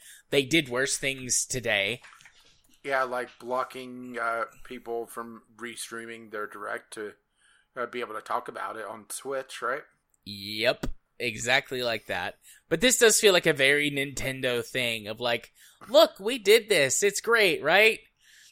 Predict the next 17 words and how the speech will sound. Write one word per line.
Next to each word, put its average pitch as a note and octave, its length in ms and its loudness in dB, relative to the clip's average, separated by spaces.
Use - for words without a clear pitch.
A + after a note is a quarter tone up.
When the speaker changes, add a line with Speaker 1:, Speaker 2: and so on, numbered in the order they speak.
Speaker 1:
And B2 80 -8
everyone's B2 360 -4
like, C3+ 160 -2
"Uh, - 40 -4
I A3 80 0
mean, A3+ 160 0
it's A3 180 -4
neat." A3 380 0
I'm D3 100 -10
like, C#3 200 -4
"Yeah, C#3+ 400 4
that's A#2 200 -4
right. A#2 220 4
It's - 220 -10
neat. G#2 260 -10
It's - 120 -12
perfect." - 560 -6